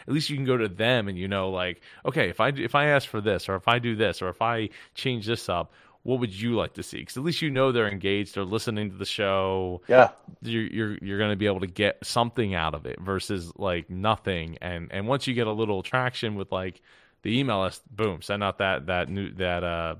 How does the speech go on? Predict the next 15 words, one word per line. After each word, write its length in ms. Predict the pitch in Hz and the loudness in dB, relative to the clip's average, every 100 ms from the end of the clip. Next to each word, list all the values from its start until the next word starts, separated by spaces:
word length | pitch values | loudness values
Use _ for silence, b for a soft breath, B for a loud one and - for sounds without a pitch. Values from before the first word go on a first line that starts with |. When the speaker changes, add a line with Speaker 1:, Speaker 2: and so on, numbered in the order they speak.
| _ | _
Speaker 1:
poll 460 | - 131 117 98 90 | -2 4 6 6 0
and, 100 | 87 | -2
like, 380 | 87 87 85 - _ _ | -4 -4 -6 -14 _ _
figure 400 | _ 107 98 98 90 | _ -6 -2 -2 0
it 80 | |
out. 280 | 92 82 - b b b b _ _ 98 | -2 -4 -8 b b b b _ _ -2
Um, 480 | 107 104 98 95 - _ _ | 0 0 -2 -6 -12 _ _
maybe, 480 | 120 120 151 165 127 | 0 2 2 2 0
you 100 | 135 | -2
know, 140 | 143 123 | 0 0
start 320 | - 123 143 | 2 2 2
up 0 | |
a 60 | 165 156 | 0 0
Facebook 280 | 170 127 - | 0 -2 -2
group, 280 | 92 69 | -4 -6